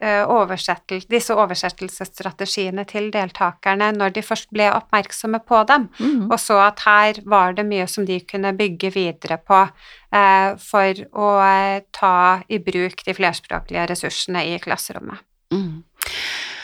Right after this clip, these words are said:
Speaker 3: Så tenker jeg liksom i klasserommet, klasserommet er jo en, eh, det er jo et veldig godt sted, eh, det skal jo være et godt sted å være,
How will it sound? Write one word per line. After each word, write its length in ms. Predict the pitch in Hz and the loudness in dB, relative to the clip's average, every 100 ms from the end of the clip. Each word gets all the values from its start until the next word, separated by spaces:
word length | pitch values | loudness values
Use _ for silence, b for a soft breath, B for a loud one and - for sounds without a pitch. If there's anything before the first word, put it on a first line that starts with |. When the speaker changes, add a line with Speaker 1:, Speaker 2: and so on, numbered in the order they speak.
| B B B | B B B
Speaker 3:
Så 160 | - 214 | -6 2
tenker 300 | 240 185 185 | 2 4 0
jeg 60 | |
liksom 240 | 185 196 - | 2 0 0
i 180 | 196 196 | 0 -2
klasserommet, 680 | - 214 - 160 165 185 185 | -2 -2 -2 -2 0 0 2
klasserommet 440 | 214 - 175 202 | 0 0 2 4
er 240 | 165 160 | 4 4
jo 100 | 185 202 | 4 4
en, 240 | 202 196 | 4 4
eh, 840 | 190 180 175 175 175 175 175 170 | 6 6 6 4 2 2 2 0
det 140 | 175 175 | 2 2
er 140 | 156 | 2
jo 100 | 175 | 0
et 300 | 185 - - | -2 -4 -2
veldig 760 | 180 160 170 170 170 165 165 170 | 0 2 2 2 2 2 0 0
godt 220 | - - | -2 -2
sted, 400 | - 156 156 160 | 0 2 0 2
eh, 220 | 160 160 | 2 2
det 100 | 160 | -2
skal 220 | - 151 | 0 2
jo 20 | 233 | 4
være 140 | 190 | 4
et 120 | 165 - | 2 -2
godt 140 | 160 | -4
sted 220 | - 175 | 2 2
å 80 | 180 | 4
være, 460 | 208 156 165 220 | 4 4 4 2